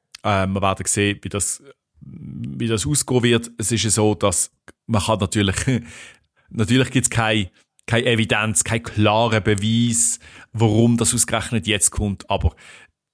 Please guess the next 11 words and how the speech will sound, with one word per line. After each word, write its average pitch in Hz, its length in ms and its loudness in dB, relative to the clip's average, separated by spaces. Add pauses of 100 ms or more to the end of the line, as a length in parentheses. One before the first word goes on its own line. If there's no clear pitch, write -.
die, - 120 -10
die, 113 220 2
die 127 140 -2
Einführung 117 480 4
von 101 400 0
Trump 113 400 0
als 104 180 -2
Präsident 101 600 -2
in 92 260 -2
elf 104 400 -4
Tagen, 95 460 -2